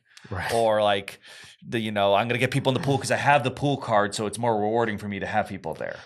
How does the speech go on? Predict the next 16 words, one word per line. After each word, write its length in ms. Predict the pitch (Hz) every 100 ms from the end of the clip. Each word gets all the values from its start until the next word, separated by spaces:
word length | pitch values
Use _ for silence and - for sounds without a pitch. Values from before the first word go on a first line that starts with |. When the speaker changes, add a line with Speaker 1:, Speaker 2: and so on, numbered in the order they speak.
| -
Speaker 1:
Surprisingly, 500 | - 160 254 269 285
I 20 |
think 160 | 214 202
this 140 | 165
might 180 | 175 165
be 80 | 156
the 160 | 131 123
least 400 | 110 127 127 -
creepy 500 | 120 101 104 104 -
also 420 | 113 117 - 113
<laughs> 420 | 117 - 165 -
in 220 | 135 135 131
terms 220 | 127 120
of 80 | 101
the 100 | 107
theme. 440 | - 123 110 104